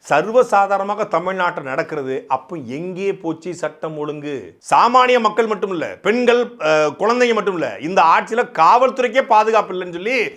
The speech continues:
ஜூனியர் விடனே பதிவு பண்ணியிருக்கு. அ, விழுப்புரம் மாவட்டம் காணை அப்படின்னு ஒரு ஊரு, பள்ளி மாணவிகளை டீஸ் பண்ணியிருக்கானுங்க, மைனர் குஞ்சு மாதிரி பள்ளி மாணவிகளை டீஸ் பண்ணியிருக்கானுங்க.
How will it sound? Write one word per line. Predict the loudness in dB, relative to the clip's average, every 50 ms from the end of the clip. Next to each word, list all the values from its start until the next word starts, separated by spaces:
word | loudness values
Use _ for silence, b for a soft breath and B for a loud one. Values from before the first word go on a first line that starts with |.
| B B B B
ஜூனியர் | -20 -10 -4 -2 0 2 4 4 4 4
விடனே | 4 4 2 2
பதிவு | 2 0 0 -2 -4 -4
பண்ணியிருக்கு. | -6 -8 -8 -12 -16 -20 _ b b b b b b b -2
அ, | 2 2 4 4 2 2
விழுப்புரம் | 2 2 2 2 2 2 2 2 2
மாவட்டம் | 4 4 2 2 2 2 2 2 4 2 2 2
காணை | 2 2 4 4 4 2 0 0 0
அப்படின்னு | -2 -2 0 0 0
ஒரு | 0 -2 -2
ஊரு, | -2 -4 -4 -4 -6 -8 b b b b b _
பள்ளி | 2 2 2 2 0 0
மாணவிகளை | 2 2 2 4 4 2 2 0 0 -2
டீஸ் | -2 -2 -4 -4 -2
பண்ணியிருக்கானுங்க, | -2 -2 -2 0 0 -2 -2 -2
மைனர் | -2 -2 0 0 -2 -2
குஞ்சு | -4 -6 -6 -4 -2
மாதிரி | -2 0 0 0 0 -2
பள்ளி | -4 -8 -6 -4 -2 -2 0 0 0
மாணவிகளை | 0 0 0 0 0 -2 -4
டீஸ் | -6 -6 -6 -6
பண்ணியிருக்கானுங்க. | -6 -6 -6 -6 -8 -8 -6 -6 -8 -8 -10